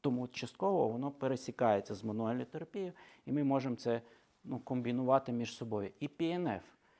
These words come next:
Ми теж вроді би і руками працюємо, і в той же час це активний рух. Тому і П Н Ф теж входить в М Т П Т, знову ж таки, концептуально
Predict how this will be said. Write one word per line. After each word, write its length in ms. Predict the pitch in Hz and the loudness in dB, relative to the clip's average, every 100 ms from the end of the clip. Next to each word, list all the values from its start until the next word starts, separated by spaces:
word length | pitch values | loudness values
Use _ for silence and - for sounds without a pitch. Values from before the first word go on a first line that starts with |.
| _ _ 123 | _ _ -2
Ми 140 | 143 | 0
теж 280 | 143 170 127 | 2 2 2
вроді 320 | 123 139 123 | 2 2 4
би 120 | 123 | 4
і 40 | 143 | 4
руками 420 | 151 240 240 196 | 4 6 6 4
працюємо, 540 | 147 127 - 107 123 139 _ | 2 0 2 0 0 -6 _
і 60 | 123 | -8
в 40 | |
той 200 | - 156 | -2 -2
же 120 | 156 | -2
час 280 | 151 185 170 | -2 -2 -2
це 180 | - 131 | -2 -2
активний 480 | 131 151 143 127 107 | -2 -2 0 0 -2
рух. 320 | 92 - - _ _ _ _ _ _ | -4 -8 -20 _ _ _ _ _ _
Тому 300 | 127 135 151 | -2 2 2
і 80 | 147 | 0
П 140 | 147 170 | -2 -6
Н 120 | 185 | -4
Ф 140 | 147 | -6
теж 240 | - 139 113 | -6 -8 -8
входить 460 | - 123 107 104 | -6 -4 -4 -4
в 60 | 113 | -2
М 140 | 120 | -2
Т 140 | 113 147 | 0 -4
П 120 | 180 | -4
Т, 280 | 175 226 220 - _ - | -4 -6 -8 -14 _ -6
знову 240 | 143 - | -2 -2
ж 80 | - | -4
таки, 160 | - | -12
концептуально 1000 | 117 135 - - - 135 190 226 165 135 | -10 -10 -8 -12 -6 0 0 0 -4 -6